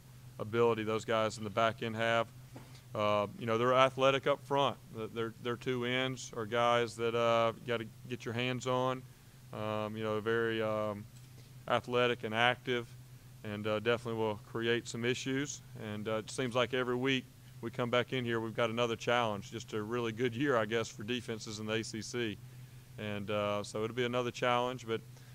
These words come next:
I think our guys are looking forward to it. We've had a lot of fun at home, but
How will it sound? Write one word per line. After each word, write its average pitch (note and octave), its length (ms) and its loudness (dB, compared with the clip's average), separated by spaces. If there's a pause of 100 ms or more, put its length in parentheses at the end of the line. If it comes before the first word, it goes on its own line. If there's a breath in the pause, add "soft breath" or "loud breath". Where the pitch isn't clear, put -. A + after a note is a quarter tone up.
(140)
I B2 40 -8
think A#2+ 180 -2
our A#2+ 100 4
guys B2 300 4
are A#2 60 -6
looking B2 240 -4
forward B2+ 300 0
to C#3 200 4
it. C#3+ 80 0 (100)
We've A#2+ 140 -8
had A#2 120 2
a A2+ 40 2
lot A#2+ 220 4
of A2+ 60 -6
fun B2+ 220 0
at A2 60 -4
home, B2+ 400 -4
but A2+ 160 -4